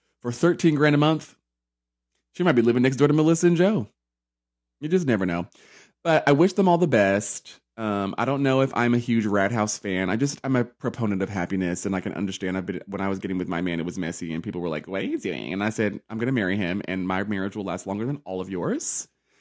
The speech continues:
So keep your criticisms to yourself. I respect you, but I don't accept you." <laughs> And that's gonna be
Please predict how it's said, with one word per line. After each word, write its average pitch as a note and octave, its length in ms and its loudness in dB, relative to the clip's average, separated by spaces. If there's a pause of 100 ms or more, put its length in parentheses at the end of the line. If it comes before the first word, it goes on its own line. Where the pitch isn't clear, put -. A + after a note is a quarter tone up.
(300)
So A#2+ 680 2
keep C3 180 -6
your F3 100 0
criticisms C3 540 -2
to C3 100 -4
yourself. C#3 560 -2
I A#2 60 -10
respect B2 480 -10
you, G3 180 -2
but B2+ 140 -4
I A#2+ 100 -2
don't A#2 160 -2
accept - 340 -10
you." E2+ 160 -12 (100)
<laughs> - 0 - (2500)
And D3+ 260 2
that's F#3 240 4
gonna E3+ 200 4
be D3 440 6